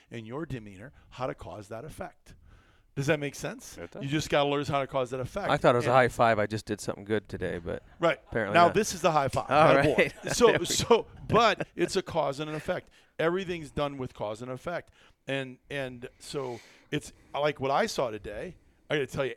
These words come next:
Speaker 1: amped me up. I was like, "Wow."
Speaker 2: He
Speaker 1: You
Speaker 2: was.
Speaker 1: saw it on my face.
Speaker 2: He really
Speaker 3: Oh, yeah.
Speaker 2: was.
Speaker 3: Oh, yeah.
Speaker 1: <laughs> I
Speaker 3: It,
Speaker 1: was
Speaker 3: it,
Speaker 1: like
Speaker 3: and it never gets old.
Speaker 1: Because, uh, I don't train dogs. I don't train horses.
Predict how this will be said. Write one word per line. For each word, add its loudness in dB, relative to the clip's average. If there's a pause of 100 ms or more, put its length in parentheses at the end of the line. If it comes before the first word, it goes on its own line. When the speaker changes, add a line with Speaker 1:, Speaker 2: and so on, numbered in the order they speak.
Speaker 1:
amped -10
me -10
up. -8
I -2
was -6
like, -2
"Wow." -12
Speaker 2:
He 0
Speaker 1:
You 4
Speaker 2:
was. 10
Speaker 1:
saw 6
it 2
on -4
my -6
face. -12
Speaker 2:
He 0
really 10
Speaker 3:
Oh, 8
yeah. 8
Speaker 2:
was. 2
Speaker 3:
Oh, 4
yeah. 2 (260)
Speaker 1:
<laughs> -20
I 0
Speaker 3:
It, 4
Speaker 1:
was 4
Speaker 3:
it, 4
Speaker 1:
like 2 (140)
Speaker 3:
and 2
it 6
never 8
gets 2
old. 2 (340)
Speaker 1:
Because, -2
uh, -14 (440)
I 0
don't -4
train -10
dogs. -8
I -10
don't -14
train -10
horses. -14